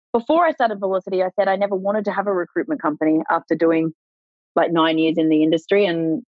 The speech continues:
that I was gonna start it as a recruitment company, but my goal was always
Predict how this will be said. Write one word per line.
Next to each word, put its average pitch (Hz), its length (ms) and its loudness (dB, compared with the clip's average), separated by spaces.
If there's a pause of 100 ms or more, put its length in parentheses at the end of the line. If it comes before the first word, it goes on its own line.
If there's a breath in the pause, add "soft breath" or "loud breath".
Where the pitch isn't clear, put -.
(140)
that 165 240 2
I 170 120 0
was 175 140 -2
gonna 190 340 -2 (320)
start 254 220 2
it 240 80 -4
as 226 140 0
a 208 60 -4
recruitment 196 560 -2
company, 175 440 -4
but 175 140 0
my 175 140 -2
goal 190 340 0
was 185 160 0
always 175 460 0